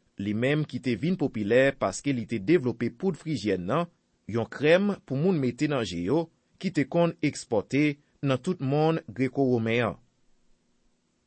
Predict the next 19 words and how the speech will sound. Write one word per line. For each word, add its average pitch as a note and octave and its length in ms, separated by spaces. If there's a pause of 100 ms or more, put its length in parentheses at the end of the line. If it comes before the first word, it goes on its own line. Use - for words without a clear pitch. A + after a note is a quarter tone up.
(140)
Lèt A#2 460
ki A#2 160
adrese A2+ 520
a A2 160
legliz G2+ 380
sa, A2 340 (200)
li C3+ 200
fè E3+ 200
alizyon A2+ 640
a A2 160
twa B2+ 280
pòl F3+ 360
ekonomik A2+ 520
sa F#2 160
yo, D3 200 (480)
finans, A2 680 (220)
endistri C#3 600
lenn C3+ 360
nan, D#3+ 260